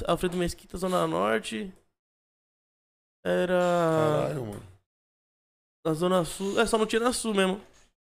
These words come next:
Speaker 2: Dois anos, ma-, mas antes disso você fazia, já, já tava nos beats, ou não?
Speaker 1: Então,
Speaker 2: Começou
Speaker 1: antes
Speaker 2: no
Speaker 1: disso eu tava,
Speaker 2: três D.
Speaker 1: eu tava tentando conseguir sobreviver de, de beat, né?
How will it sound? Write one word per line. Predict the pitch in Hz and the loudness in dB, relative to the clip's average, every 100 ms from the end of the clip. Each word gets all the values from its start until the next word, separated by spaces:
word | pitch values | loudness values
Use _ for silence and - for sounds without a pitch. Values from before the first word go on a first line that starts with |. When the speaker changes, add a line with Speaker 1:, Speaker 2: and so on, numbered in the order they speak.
| _ _ _ - | _ _ _ 0
Speaker 2:
Dois | 131 147 110 | 2 2 2
anos, | 131 151 139 | 2 2 2
ma-, | 131 - | 0 2
mas | 135 131 131 | 2 4 2
antes | 156 - | 2 0
disso | 131 147 | 2 2
você | 180 | 2
fazia, | 170 170 151 160 160 110 | 2 2 4 2 2 0
já, | 120 120 120 | 2 2 4
já | 120 | 2
tava | 120 123 135 | 2 0 0
nos | 143 117 | -2 -4
beats, | 120 113 - | -4 -4 0
ou | 120 | 0
não? | 110 - - _ _ 240 | 0 -4 -20 _ _ -2
Speaker 1:
Então, | 226 254 | 4 4
Speaker 2:
Começou | |
Speaker 1:
antes | 240 233 | 4 2
Speaker 2:
no | 240 | 2
Speaker 1:
disso | - | 4
eu | |
tava, | 254 | 4
Speaker 2:
três | 247 196 | 2 2
D. | |
Speaker 1:
eu | 208 | 2
tava | 226 | 2
tentando | 233 233 240 247 254 | 2 0 2 2 0
conseguir | 254 240 233 208 226 226 - _ _ _ _ _ _ _ - | 0 -2 -2 0 0 0 -4 _ _ _ _ _ _ _ -2
sobreviver | 180 175 196 185 202 | 0 4 4 4 4
de, | 196 220 208 | 4 2 2
de | 196 | 0
beat, | 202 208 - | 2 2 2
né? | 170 175 | 0 0